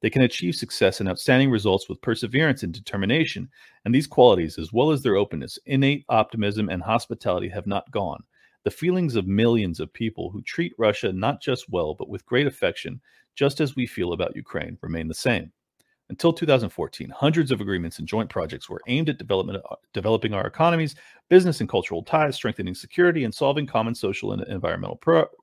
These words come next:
problems. They brought, brought tangible benefits to people, both in Russia and Ukraine. This is what we believe to be most important, and that is why we had a fruitful interaction with all. I emphasize, with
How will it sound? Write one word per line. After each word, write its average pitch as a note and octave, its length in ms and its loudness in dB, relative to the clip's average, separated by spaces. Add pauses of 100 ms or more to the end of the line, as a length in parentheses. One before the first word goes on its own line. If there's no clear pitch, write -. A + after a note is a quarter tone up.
(160)
problems. E3 460 2 (380)
They G2+ 80 2
brought, F#2 240 4 (140)
brought - 260 0
tangible E3 460 0
benefits G2 460 -4
to - 100 -20
people, - 420 -8
both G#2 180 -4
in G#2 80 -4
Russia D3 340 0
and A2+ 140 0
Ukraine. F#2 320 -8 (840)
This C#3 180 0
is E3+ 100 0
what B2 160 4
we A#2 100 0
believe G2 340 -2
to G2 100 -10
be F#2 140 -6
most E2 260 -6
important, D#3 500 0 (420)
and G2 140 -6
that D3 180 2
is C3+ 140 -2
why F#2 320 2 (280)
we - 80 -4
had F#2+ 140 0
a F#2 40 0
fruitful D3+ 500 -4
interaction G2+ 720 -4
with F#2 140 -8
all. E2 480 -4
I G2 40 -6
emphasize, G2 600 -4
with E2+ 140 -6